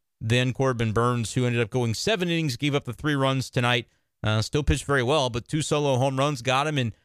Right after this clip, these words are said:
Yadier Molina got him with the R B I base hit there later in the second after Nolan's shot. So that's really the name of the game. Like, you're gonna have to take advantage of your spots. If he makes a couple of mistakes,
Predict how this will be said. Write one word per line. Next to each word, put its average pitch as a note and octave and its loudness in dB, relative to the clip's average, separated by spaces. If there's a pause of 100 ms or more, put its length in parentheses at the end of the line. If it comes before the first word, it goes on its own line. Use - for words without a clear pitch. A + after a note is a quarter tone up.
(180)
Yadier C#3+ 2
Molina C#3 0
got G#2+ 0
him G2 -2
with G#2 -2
the A#2 0
R A#2 2
B A2+ 0
I A2+ 2
base G#2+ -2
hit A#2+ -2
there A2+ 0
later A2 0
in A2+ 0
the G2 0
second A2+ -2 (320)
after A#2+ 0
Nolan's A2+ 0
shot. G#2+ -4 (760)
So B2 0 (180)
that's D#3+ 0
really C4+ -2
the G3 -2
name G3 0
of F3+ -2
the E3+ 0
game. F3 -2
Like, C#3 -2
you're E3+ -2
gonna A3 -2
have F3+ -2
to E3+ -4
take D#3 -2
advantage D3+ -2
of C3+ -2
your C#3+ -2
spots. D3+ 0
If C#3 -2
he D3+ 2
makes D3 -2
a C#3 -6
couple D#3 0
of D3 0
mistakes, C#3+ -2